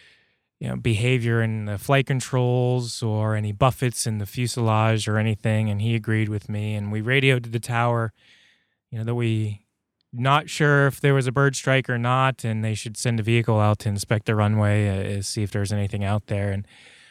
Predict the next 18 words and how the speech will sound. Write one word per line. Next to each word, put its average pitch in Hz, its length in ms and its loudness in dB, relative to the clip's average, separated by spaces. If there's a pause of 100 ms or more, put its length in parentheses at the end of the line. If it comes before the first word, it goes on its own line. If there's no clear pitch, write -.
(160)
uh, 104 160 0
we 135 140 4
continued 131 460 2
on 123 260 4
after 113 260 0
determining 110 680 0
that, 101 300 -4
um, 98 300 -4 (600)
that 110 140 4
it, 117 180 0
that 117 100 4
it 110 80 2
wasn't 107 280 2
a 98 40 -2
factor 110 520 0
in, 101 280 -2
in, 101 420 -2
uh, 98 440 -4